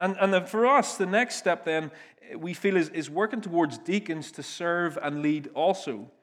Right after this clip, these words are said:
Um, but before we get into the business of actually choosing and appointing deacons, we need to look at what the Bible says about them. Um, what is this office within the church?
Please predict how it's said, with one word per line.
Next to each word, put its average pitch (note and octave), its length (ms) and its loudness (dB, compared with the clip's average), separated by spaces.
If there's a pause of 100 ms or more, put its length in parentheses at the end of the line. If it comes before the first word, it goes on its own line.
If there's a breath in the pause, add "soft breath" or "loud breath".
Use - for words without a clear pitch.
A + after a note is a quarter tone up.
(640)
Um, A#2+ 320 -2 (920)
but F3+ 120 -8
before G#3+ 260 0
we G#3+ 100 2
get D#3+ 160 0
into E3+ 220 -6
the D3 80 -4
business D3+ 400 -2
of C#3 80 -8
actually C3+ 380 -2 (380 soft breath)
choosing G#3 380 0
and D3+ 120 -2
appointing G3 440 0
deacons, G#3 580 0 (120)
we D#3 80 -10
need D#3+ 180 -6
to D3 200 0 (260 loud breath)
look E3 260 -2
at C#3+ 100 -4
what C#3+ 160 -2
the C3+ 60 -8
Bible C3+ 300 2
says G#3 320 4
about D3+ 260 -2
them. A2+ 180 -14 (640)
Um, A#2 380 -6 (160)
what D3+ 240 2
is E3+ 220 0
this D3 280 -2
office D#3 440 0
within D3+ 260 -10
the C#3+ 60 -8
church? - 640 -10